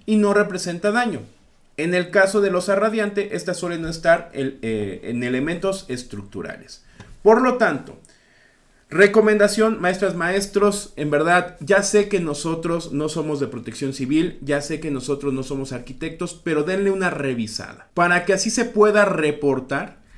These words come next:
y su escuela entre en una priori-, prioridad y entonces vengan, ahora sí, los responsables de protección civil a nuestra escuela a hacer una revisión completa. Recuerdo cómo hace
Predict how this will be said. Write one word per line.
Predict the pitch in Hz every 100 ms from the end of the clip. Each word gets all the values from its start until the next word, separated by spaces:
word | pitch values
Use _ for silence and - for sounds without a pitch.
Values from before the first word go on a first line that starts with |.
| - -
y | 202 190
su | 190 180
escuela | 175 - 202 214 214
entre | 214 208 202
en | 196
una | 202 208 208
priori-, | 196 170 160 139 135 135 -
prioridad | 151 139 135 139 147 208 - -
y | 156
entonces | 160 - 196 196 208 175
vengan, | 170 170 139 143 -
ahora | 117 127 151
sí, | 156 156
los | 147
responsables | 139 175 190 202 202 190 139 107 110 - - _
de | 113 117
protección | 156 208 220 214 196 190
civil | - 202 180 156 - -
a | 127
nuestra | 151 175 170 185
escuela | 196 - 139 104 - _ -
a | 127
hacer | 120 147
una | 139 151 143
revisión | 139 120 110 107 - 117 110
completa. | 107 98 - - - -
Recuerdo | 139 170 165 202 220 220
cómo | 214 196 196
hace | 180 - 190 185 151 - -